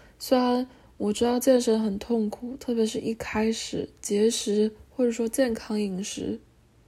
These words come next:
一开始的过渡期也很痛苦，但是我觉得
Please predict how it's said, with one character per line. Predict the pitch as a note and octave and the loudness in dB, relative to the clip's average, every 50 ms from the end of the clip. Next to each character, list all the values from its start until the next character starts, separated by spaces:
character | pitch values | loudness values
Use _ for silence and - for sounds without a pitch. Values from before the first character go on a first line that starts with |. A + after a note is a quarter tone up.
| _ _ | _ _
一 | - B3 | -6 -6
开 | A#3 - - A#3+ A#3 | -4 -4 -4 -4 -2
始 | A#3 A3+ | -2 -2
的 | G3+ G#3 G3+ | -2 -4 -4
过 | G#3 - - B3 A#3 G#3+ | -4 0 2 4 4 4
渡 | A3 A3+ A3 G#3+ | 4 4 2 2
期 | G#3+ - - - G#3+ G#3+ A3 - - - - - - _ _ | 0 -2 -2 -2 0 0 -2 -4 -10 -20 -20 -20 -20 _ _
也 | - G3+ G3 | -4 -2 -2
很 | A3+ A3+ A#3+ G3+ - | -2 -2 -4 -6 -6
痛 | - - G#3+ G3+ F#3+ | -6 -6 -6 -6 -6
苦， | - - - - - - - - _ _ _ _ _ _ | -8 -10 -12 -14 -14 -18 -20 -20 _ _ _ _ _ _
但 | - - C4+ C#4 | -4 0 0 2
是 | C#4+ D4 | 4 4
我 | D4 C4+ C4 A#3+ | 6 8 8 8
觉 | A#3+ A#3 A3+ G#3+ | 8 6 6 6
得 | A3+ A3+ A#3 A#3+ | 6 4 4 2